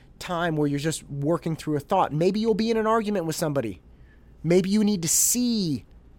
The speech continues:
the big picture of the argument and see that you're right or you're wrong, or that it doesn't matter if you're right or wrong. But you need to start by feeling it. If you start by feeling it,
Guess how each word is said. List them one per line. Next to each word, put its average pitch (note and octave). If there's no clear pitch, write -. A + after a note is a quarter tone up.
the E3
big F3+
picture F#3
of C#3
the C3+
argument D3+
and B2
see F3+
that D3
you're E3
right F#3
or D3+
you're D#3+
wrong, F#3+
or C3
that C#3+
it C#3+
doesn't G#3
matter D4+
if A#3+
you're F3+
right C3
or B2
wrong. G#2
But F3+
you F#3+
need F#3+
to D3+
start -
by C3+
feeling E3
it. -
If B2
you D#3
start -
by D#3+
feeling B2+
it, E2